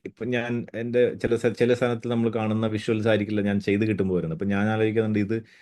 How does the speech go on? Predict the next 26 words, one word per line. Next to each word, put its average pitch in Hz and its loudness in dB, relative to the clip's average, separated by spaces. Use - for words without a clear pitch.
നമ്മൾ 110 0
മനസ്സിൽ 113 -2
കണ്ടതിനേക്കാളും 127 0
വളരെ 127 0
നന്നായിട്ടുണ്ട്. 98 -2
ആ, - -10
അപ്പൊ 85 -4
നമ്മൾ 113 2
അവർക്ക് 123 4
വിട്ടുകൊടുക്കണം. 110 4
കാരണം 98 0
they 98 0
are 107 0
the 98 -2
masters. 85 -4
ഒരു, 120 8
ഒരു 135 4
കാര്യം 147 4
തോന്നിയത് 143 2
വെച്ചാൽ 135 -2
ഇപ്പൊ 143 -4
നമുക്കിപ്പോ 120 0
മലയാള 110 4
സിനിമയിലാണെങ്കിൽ 127 2
തന്നെയും, 120 -2
ആം, 92 -2